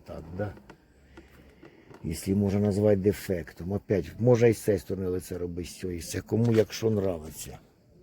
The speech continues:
Я бачу більше з цієї, бо тому що тут третій стовбур нема смисла робити, нема з чого, а ось оцю часть ось...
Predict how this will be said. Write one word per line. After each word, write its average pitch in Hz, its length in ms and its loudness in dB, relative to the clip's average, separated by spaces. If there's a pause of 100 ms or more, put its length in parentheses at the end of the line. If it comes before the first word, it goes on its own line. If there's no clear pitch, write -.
(4000)
Я 107 120 -10
бачу 107 360 -12
більше 110 360 -12
з - 180 -18
цієї, 127 260 -8
бо 98 140 -14
тому 104 260 -12
що 110 180 -16
тут 104 120 -14
третій 110 400 -6
стовбур 104 320 -8
нема 110 260 -8
смисла 110 440 -10
робити, 117 380 -6
нема 117 240 -8
з 110 40 -14
чого, 120 540 -8
а - 20 -10
ось 110 260 -10
оцю 113 320 -10
часть 127 440 -6
ось... - 180 -16